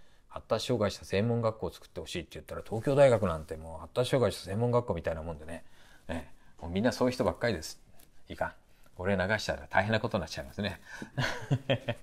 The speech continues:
だけどまあそんなもんですよ。ね。ね。もっといろんな人たちが集まるからいい。ね。と僕は思っています。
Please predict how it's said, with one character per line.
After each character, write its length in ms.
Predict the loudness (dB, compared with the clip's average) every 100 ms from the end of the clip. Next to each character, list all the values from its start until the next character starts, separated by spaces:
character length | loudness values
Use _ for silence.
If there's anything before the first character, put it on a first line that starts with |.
| -6 -4 -6 0
だ 100 | 4
け 60 | 6
ど 80 |
ま 100 | 6
あ 20 | 4
そ 180 | 4
ん 80 | 4
な 80 | 4
も 140 | 2
ん 60 | 0
で 80 | -4
す 100 | -8
よ。 100 | -12 -16 -20 -8
ね。 280 | 0 0 0 -10 -18 -20 -10
ね。 340 | -2 -2 -2 -8 -6
も 80 | -4
っ 60 |
と 100 | -2
い 80 | 0
ろ 120 | 2
ん 60 | 2
な 80 | 2
人 180 | 2
た 120 | 0 -2
ち 120 | -2
が 240 | -2 -4 -12 -10 -8 -6
集 100 | -4
ま 120 | -4
る 80 | -2
か 100 | -6
ら 120 | -6
い 100 | -8
い。 60 | -10 -16 -20 -20 -20 -16 -14
ね。 180 | -14 -18 _ -20 -20 -20 0
と 100 | 0
僕 220 | 0 -4
は 80 | -6
思 120 | -6
っ 20 |
て 160 | -12 -16
い 40 |
ま 100 | -18
す。 100 | -20